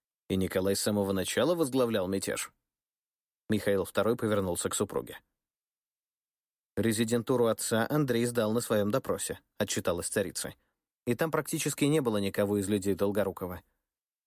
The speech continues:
Измайловы тоже не пользовались людьми Юрия. Все известные нам агенты допрошены и уничтожены». «А Тверской?» — уточнил Можайский. «Он же бунт поднял в Новгороде».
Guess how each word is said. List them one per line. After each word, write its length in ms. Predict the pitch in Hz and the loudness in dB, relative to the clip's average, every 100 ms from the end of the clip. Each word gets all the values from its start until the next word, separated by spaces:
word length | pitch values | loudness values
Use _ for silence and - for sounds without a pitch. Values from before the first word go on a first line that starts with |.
| - | -4
Измайловы 460 | 120 175 190 170 | 2 4 4 2
тоже 220 | - 190 127 | 2 2 4
не 120 | 110 | 2
пользовались 540 | 110 98 92 92 - | 2 0 -2 -4 -2
людьми 240 | 98 101 92 | 0 0 0
Юрия. 420 | 90 90 90 - _ _ | 0 -2 -2 -6 _ _
Все 260 | - 185 151 | 0 4 4
известные 440 | 123 143 135 120 | 4 2 2 2
нам 180 | 117 110 | 4 2
агенты 360 | 101 139 139 107 | 2 0 0 -2
допрошены 580 | 101 - 139 - 160 | -2 0 0 2 0
и 80 | - | 2
уничтожены». 720 | 127 117 - 92 82 82 - - _ _ _ _ _ _ _ _ _ | 2 2 0 -2 -4 -8 -12 -18 _ _ _ _ _ _ _ _ _
«А 180 | 104 107 | 0 0
Тверской?» — 640 | 113 127 - 104 92 120 - _ _ | 2 0 0 0 0 -2 -8 _ _
уточнил 460 | 113 107 - 107 101 | -2 -2 0 0 2
Можайский. 600 | 101 98 95 - 101 - _ _ _ _ _ _ _ | 2 0 -2 -4 -6 -8 _ _ _ _ _ _ _
«Он 220 | 131 151 | 2 4
же 140 | 127 127 | 2 0
бунт 300 | 120 107 - | 0 -2 0
поднял 340 | 110 92 98 | 0 2 0
в 80 | 117 | 0
Новгороде». 560 | 110 87 95 87 - | 0 0 -2 -2 -8